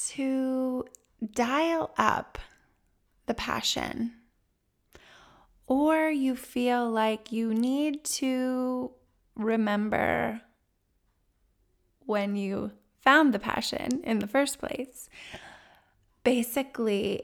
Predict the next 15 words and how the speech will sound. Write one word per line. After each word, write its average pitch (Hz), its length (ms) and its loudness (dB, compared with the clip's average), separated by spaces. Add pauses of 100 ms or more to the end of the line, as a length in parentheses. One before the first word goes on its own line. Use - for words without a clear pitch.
it 214 160 0
is 226 240 -4
for 208 320 -2
you - 460 -2 (180)
if 220 180 -6
you 220 260 -4
would 233 160 -2
like - 340 -4
to - 180 -4
feel 190 240 -4
more 190 180 -4
connected - 680 -8 (1300)
with 214 200 -2
your 220 100 -2
partner, - 540 -8